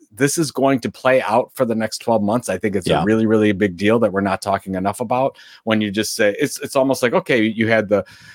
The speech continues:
Speaker 1: the Trump relief that was out there, then that went away. That was a little bit of a shock. You had interest rates going s-, so low, and then that, those rose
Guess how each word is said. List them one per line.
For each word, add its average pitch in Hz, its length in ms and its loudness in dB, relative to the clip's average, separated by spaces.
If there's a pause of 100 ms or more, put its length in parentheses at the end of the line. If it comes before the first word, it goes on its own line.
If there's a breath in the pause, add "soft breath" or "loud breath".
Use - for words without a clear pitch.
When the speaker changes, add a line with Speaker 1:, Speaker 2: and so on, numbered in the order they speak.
(260 loud breath)
Speaker 1:
the 98 100 -8
Trump 139 320 -4
relief 151 320 0
that 151 160 0
was 147 160 0
out 143 180 0
there, 143 160 0
then 101 200 0
that 139 220 0
went 143 160 0
away. 139 300 0
That 110 140 0
was 127 120 -4
a 127 60 -4
little 127 160 0
bit 123 100 0
of 117 60 -4
a 117 40 -6
shock. 127 360 0
You 113 80 -2
had 104 160 0
interest 135 340 -4
rates 135 200 0
going 123 240 0
s-, 117 100 -6
so - 360 -2
low, 156 460 2
and 113 120 0
then 104 140 -2
that, 127 140 -2 (120)
those 135 240 2
rose 135 400 0